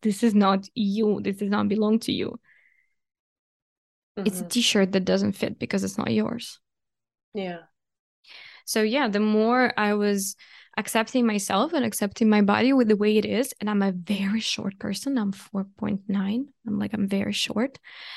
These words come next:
Speaker 1: And sometimes it can be also hard for me. And I remember that I wasn't accepting my height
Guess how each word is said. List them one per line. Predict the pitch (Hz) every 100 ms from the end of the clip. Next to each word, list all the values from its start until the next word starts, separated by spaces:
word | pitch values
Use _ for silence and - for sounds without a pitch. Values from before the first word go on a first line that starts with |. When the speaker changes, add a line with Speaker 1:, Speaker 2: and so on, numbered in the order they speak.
| - -
Speaker 1:
And | 202 202
sometimes | - 214 - 214 226
it | 233 -
can | 208 202
be | 202
also | 202 311 -
hard | - 208 208
for | 220
me. | 214 214 - -
And | 202 196 202
I |
remember | 202 208 214 233
that | 214
I | 208
wasn't | 202 208 202
accepting | 214 - 220 - 226
my | 202
height | 214 - 240 392 -